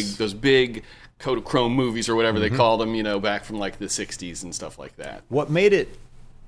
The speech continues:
Speaker 1: amazing, and I didn't know this until I saw it, and then I was, like, so impressed, I, I looked it up. You know, they built the
Speaker 2: Panavision,
Speaker 1: sets.
Speaker 2: sorry, not
Speaker 1: Yeah.
Speaker 2: Kodachrome. Wrong,
Speaker 1: Yeah,
Speaker 2: wrong
Speaker 1: yeah, well,
Speaker 2: genre.
Speaker 1: yeah.
Speaker 2: <laughs>
Speaker 1: But they built the sets. I mean, there was very
Speaker 2: So they did it like the old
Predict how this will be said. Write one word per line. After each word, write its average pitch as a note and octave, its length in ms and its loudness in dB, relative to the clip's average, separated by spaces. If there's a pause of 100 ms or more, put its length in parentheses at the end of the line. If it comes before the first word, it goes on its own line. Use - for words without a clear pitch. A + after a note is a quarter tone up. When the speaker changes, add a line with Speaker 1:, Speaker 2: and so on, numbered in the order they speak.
(120)
Speaker 1:
amazing, B2 500 2
and A#2 80 4
I B2+ 60 6
didn't B2+ 160 2
know B2 120 6
this A#2 160 0
until A2 200 -2
I F#2 80 0
saw D#3+ 340 4
it, G2+ 80 2
and G2+ 80 -4
then G#2 100 0
I F#2+ 100 0
was, E2+ 100 -4
like, E2+ 140 -4
so A#2 160 -4
impressed, G#2+ 400 -2
I, E2 220 -10
I F2 80 -8
looked G2+ 320 -4
it G#2 60 -4
up. B2+ 260 -2 (260)
You C3 80 -10
know, B2 80 0
they A#2 100 2
built D3 420 0
the - 80 -4
Speaker 2:
Panavision, B2+ 420 4 (180)
Speaker 1:
sets. D2+ 140 -10
Speaker 2:
sorry, F2+ 220 -2
not G#2+ 180 -4
Speaker 1:
Yeah. F#3 160 2
Speaker 2:
Kodachrome. G2 420 -2
Wrong, C#3 460 4
Speaker 1:
Yeah, C3+ 160 8
Speaker 2:
wrong A2+ 100 4
Speaker 1:
yeah, C#3+ 180 10
well, D3 180 10
Speaker 2:
genre. G#2+ 320 8
Speaker 1:
yeah. G3 460 6 (100)
Speaker 2:
<laughs> - 80 -8
Speaker 1:
But D3+ 140 8
they E3 100 6
built F#3 300 6
the D#3 80 0
sets. - 500 -2
I C3 60 -4
mean, C3+ 160 -2
there C#3+ 100 2
was B2 140 2
very E3 480 2
Speaker 2:
So B2 100 0
they A2+ 120 6
did C#3 220 8
it C3 120 6
like G#2 140 2
the A2+ 100 2
old G2+ 200 2